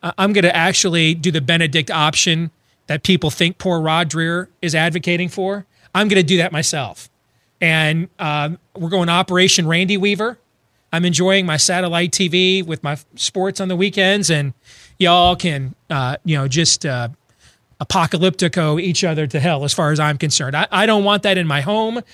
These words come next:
my neighborhood, on my screen. I freaking hate that, period.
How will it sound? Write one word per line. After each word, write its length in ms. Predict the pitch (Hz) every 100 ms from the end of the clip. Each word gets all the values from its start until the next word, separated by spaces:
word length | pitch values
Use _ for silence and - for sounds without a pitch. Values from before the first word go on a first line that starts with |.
| _
my 120 | 151 156
neighborhood, 680 | 190 208 190 208 208 196 - _ -
on 160 | 196 233
my 140 | 226
screen. 580 | - - 190 185 180 180 _ _
I 160 | 143 151
freaking 600 | 139 - 185 156 185 175
hate 440 | 139 175 170 190
that, 340 | 165 147 151 - _ _ -
period. 640 | - 147 139 123 110 110